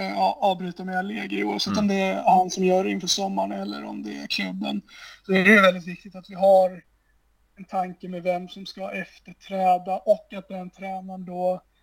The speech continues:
Speaker 1: passar med det material vi faktiskt har. För att ta in liksom, liksom, Xavi eller Pep Guardiola typ, med det materialet vi har nu, det hade nog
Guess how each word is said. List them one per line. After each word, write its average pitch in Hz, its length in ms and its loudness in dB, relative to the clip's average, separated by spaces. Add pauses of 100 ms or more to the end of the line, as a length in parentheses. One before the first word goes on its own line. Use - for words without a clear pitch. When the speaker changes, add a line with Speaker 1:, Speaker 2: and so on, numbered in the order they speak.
(280)
Speaker 1:
passar 196 680 4
med 196 200 -10
det 185 120 -8
material 196 720 -6
vi 202 120 -20
faktiskt - 400 -20
har. 208 420 -4 (460)
För 196 80 -10
att 185 140 -8
ta 196 120 -4
in 190 220 -4
liksom, 185 500 -2 (1700)
liksom, 196 540 -12
Xavi 185 420 -8
eller 185 100 -4
Pep 185 260 -8
Guardiola 185 600 0
typ, 208 460 4 (640)
med 196 120 8
det 202 140 6
materialet 190 560 4
vi 190 100 -4
har 190 180 0
nu, 196 300 -6
det 196 160 -8
hade 190 260 -6
nog 190 260 -14